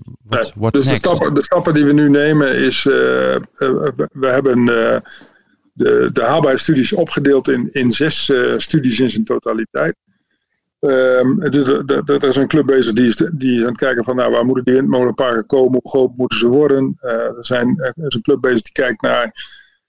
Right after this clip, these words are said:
Speaker 2: hoe, hoe zien die electrolyzers eruit, hoeveel oppervlakte hebben we daarvoor nodig, wat voor infrastructuur hebben we daarvoor, eh, voor nodig. Er wordt gekeken naar dat transport. Hè. Wat, wat moeten we nou aan onze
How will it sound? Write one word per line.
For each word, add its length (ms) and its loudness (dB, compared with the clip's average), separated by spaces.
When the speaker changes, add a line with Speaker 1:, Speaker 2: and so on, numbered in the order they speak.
Speaker 2:
hoe, 220 0
hoe 140 -6
zien 120 2
die 120 4
electrolyzers 640 0
eruit, 260 2
hoeveel 220 2
oppervlakte 480 0
hebben 300 0
we 80 2
daarvoor 360 0
nodig, 280 2
wat 160 -2
voor 120 0
infrastructuur 840 2
hebben 300 -2
we 100 -2
daarvoor, 800 0
eh, 160 -4
voor 280 -2
nodig. 280 0
Er 100 -2
wordt 160 0
gekeken 440 0
naar 160 0
dat 160 -2
transport. 480 -2
Hè. 120 -2
Wat, 220 -2
wat 200 0
moeten 220 -4
we 60 2
nou 220 2
aan 100 2
onze 360 0